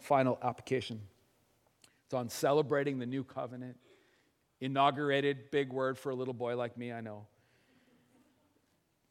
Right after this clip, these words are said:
Inaugurated by the life, death, and resurrection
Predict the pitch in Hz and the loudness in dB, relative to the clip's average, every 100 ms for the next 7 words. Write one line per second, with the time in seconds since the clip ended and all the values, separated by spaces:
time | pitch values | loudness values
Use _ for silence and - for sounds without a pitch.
0 | - 165 156 147 139 143 143 135 139 135 | -6 0 4 4 6 4 4 2 0 0
1 | 127 123 123 - 120 117 123 123 117 117 | 0 0 -2 -6 -8 -6 -10 -8 -10 -10
2 | 113 113 - 120 | -12 -10 -12 -12